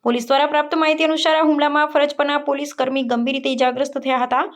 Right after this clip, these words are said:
જેમને તાત્કાલિક સારવાર અર્થે ખસેડવામાં આવ્યા છે. આ સમગ્ર ઘટના એક જીવલેણ માર્ગ અકસ્માત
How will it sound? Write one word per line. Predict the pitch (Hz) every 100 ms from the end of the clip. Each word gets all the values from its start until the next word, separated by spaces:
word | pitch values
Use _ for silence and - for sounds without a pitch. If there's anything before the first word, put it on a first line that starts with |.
| - - _
જેમને | 247 262
તાત્કાલિક | 262 269 311 330 330
સારવાર | 294 262 262
અર્થે | 262 262 277
ખસેડવામાં | 254 240 247 254 269
આવ્યા | 226 233
છે. | 233 285
આ | - -
સમગ્ર | 233 262 269 285
ઘટના | 294 226 262
એક | 269 226
જીવલેણ | 233 262 277 285 269
માર્ગ | 254 254 247
અકસ્માત | - 240 277 277 262 262